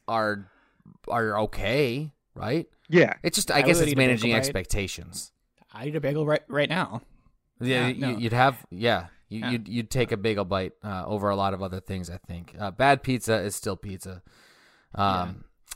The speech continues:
Speaker 1: but it's not Taco Bell Cantina. <laughs>
Speaker 2: No.
Speaker 3: Yeah, yeah. So, um,
Speaker 1: All right,
Speaker 3: that's something to
Speaker 1: well,
Speaker 3: look
Speaker 1: uh,
Speaker 3: forward to.
Speaker 1: eh, absolutely. Uh, do you have a, a, an opening date? I mean, I know you went,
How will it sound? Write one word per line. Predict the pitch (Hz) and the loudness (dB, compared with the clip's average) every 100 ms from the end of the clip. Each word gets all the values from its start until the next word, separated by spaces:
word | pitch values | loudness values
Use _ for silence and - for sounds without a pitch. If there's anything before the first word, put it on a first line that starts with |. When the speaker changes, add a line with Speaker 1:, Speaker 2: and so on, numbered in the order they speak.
| - | 0
Speaker 1:
but | 117 147 | 6 6
it's | 139 | 4
not | 131 139 135 - | 2 4 4 4
Taco | 131 117 120 | 4 4 4
Bell | 113 | 4
Cantina. | 104 104 90 92 90 82 - | 2 0 -2 -4 -4 -6 -2
<laughs> | - - 156 - 139 - 160 160 151 160 147 160 147 | 2 4 4 4 2 4 6 6 6 4 4 2 2
Speaker 2:
No. | 131 127 113 117 - | 2 2 2 -2 -2
Speaker 3:
Yeah, | 120 107 110 - - 117 | -4 -4 -6 -8 -14 -12
yeah. | - 120 110 107 _ - - _ - 143 - 170 190 - - - | -8 -6 -8 -10 _ -20 -20 _ -18 -18 -16 -16 -16 -18 -20 -14
So, | 127 113 - - | -12 -12 -12 -2
um, | 131 | 4
Speaker 1:
All | 131 | 6
right, | 135 123 | 8 6
Speaker 3:
that's | - | 6
something | - 127 | 8 8
to | 127 | 10
Speaker 1:
well, | 131 | 8
Speaker 3:
look | |
Speaker 1:
uh, | 120 | 8
Speaker 3:
forward | 143 131 120 | 6 4 0
to. | 104 107 - _ _ _ _ - | -6 -6 -12 _ _ _ _ -8
Speaker 1:
eh, | 151 - | -6 2
absolutely. | 135 131 - 120 120 113 98 92 | 4 4 2 2 2 0 -4 -2
Uh, | 110 110 | 0 0
do | 107 113 | -2 0
you | 147 | 4
have | 156 151 | 4 4
a, | 120 92 98 | 2 -2 -2
a, | 95 110 90 107 | 0 0 -2 -4
an | - | -2
opening | 110 113 113 104 92 | -2 0 -2 -4 -2
date? | 110 110 160 - - | 0 0 0 -4 -6
I | 117 | -4
mean, | 113 110 | -2 0
I | 110 | 0
know | 113 | 0
you | 113 110 | 0 0
went, | 110 107 107 | -2 -2 -6